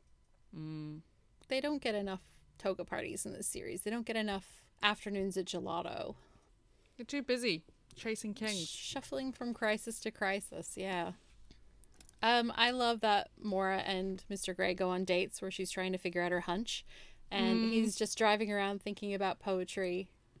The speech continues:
Speaker 2: And she plucks the threads out of his mind. And he appreciates that about her. I think that's a
Speaker 1: Yeah.
Speaker 2: similar thing. Like, Gansey's warmth all over it, being known that he would hike somewhere.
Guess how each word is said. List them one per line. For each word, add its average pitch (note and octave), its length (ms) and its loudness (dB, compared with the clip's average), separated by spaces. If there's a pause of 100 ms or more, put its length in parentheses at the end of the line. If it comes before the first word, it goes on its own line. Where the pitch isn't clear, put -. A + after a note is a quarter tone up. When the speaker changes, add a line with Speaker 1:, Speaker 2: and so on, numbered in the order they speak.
(680)
Speaker 2:
And G#3+ 220 0
she G#3 500 0 (260)
plucks - 400 -2
the - 140 -4
threads F#3 380 -2
out F#3 160 -6
of F#3 80 -4
his F#3 140 -4
mind. F#3 540 -2 (260)
And G3+ 120 -4
he G#3+ 140 -2
appreciates G#3 720 -6
that G#3+ 200 -2
about G#3+ 300 -4
her. A3+ 280 -6 (140)
I - 300 -20
think G3 140 -6
that's F#3+ 200 2
a A3 40 0
Speaker 1:
Yeah. - 100 4
Speaker 2:
similar G3 420 2
thing. G3+ 400 0
Like, F#3+ 240 0
Gansey's F#3+ 680 0
warmth F3+ 520 0
all F3+ 160 2
over F3+ 240 0
it, G3 160 -6
being F3+ 280 0
known F3+ 300 2
that F#3 120 -2
he F3+ 120 -2
would F3 120 0
hike G3 340 2
somewhere. B3+ 560 -6